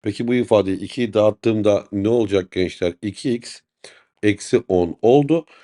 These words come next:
X'i karşıya attım. Eksi on da sol tarafa geçtiğinde on eksi üçler.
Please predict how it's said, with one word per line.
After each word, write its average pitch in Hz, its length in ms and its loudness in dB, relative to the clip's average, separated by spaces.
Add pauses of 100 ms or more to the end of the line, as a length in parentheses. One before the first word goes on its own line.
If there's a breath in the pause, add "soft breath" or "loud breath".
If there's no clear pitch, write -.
(280 soft breath)
X'i 135 300 -4
karşıya 95 540 4
attım. 117 540 -2
Eksi 117 300 -2
on 104 200 2
da 85 120 -2
sol 113 300 -2
tarafa 82 360 -2
geçtiğinde 80 680 -4
on 104 220 0
eksi 98 280 -2
üçler. 143 340 -4